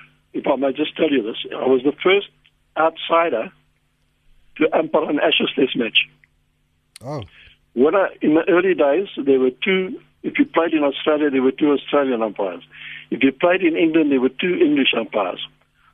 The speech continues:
Speaker 1: The I C C then decided, "Hang on a minute, we'll have one ho-, hum-, one home umpire and an outsider." And I became the first outsider to do an Ashes Test match.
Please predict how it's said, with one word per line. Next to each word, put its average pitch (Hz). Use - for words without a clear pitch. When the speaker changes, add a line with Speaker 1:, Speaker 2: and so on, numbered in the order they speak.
Speaker 1:
The 147
I 160
C 180
C -
then 147
decided, 139
"Hang 160
on 175
a 160
minute, 139
we'll 123
have 120
one 143
ho-, 175
hum-, 147
one 143
home 147
umpire 135
and 131
an 139
outsider." -
And 120
I 147
became 147
the 139
first 160
outsider 139
to 123
do 131
an 135
Ashes 135
Test 127
match. 104